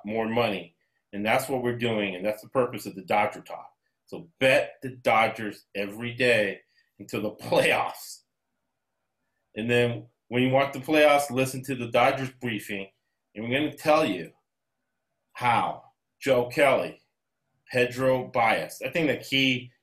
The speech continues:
to the Dodgers in the playoffs is Pedro Baez and Joe Kelly.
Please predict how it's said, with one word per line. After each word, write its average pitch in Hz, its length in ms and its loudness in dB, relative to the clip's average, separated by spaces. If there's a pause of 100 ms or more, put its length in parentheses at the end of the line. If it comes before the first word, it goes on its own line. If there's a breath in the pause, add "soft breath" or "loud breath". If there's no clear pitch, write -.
(120)
to 131 80 -4
the 123 60 -6
Dodgers 120 400 0
in 117 80 -6
the 107 80 -6
playoffs 107 420 -6
is 117 120 -12
Pedro 107 380 -4
Baez - 520 -12 (800)
and 147 240 2
Joe 110 180 -2
Kelly. 87 340 -8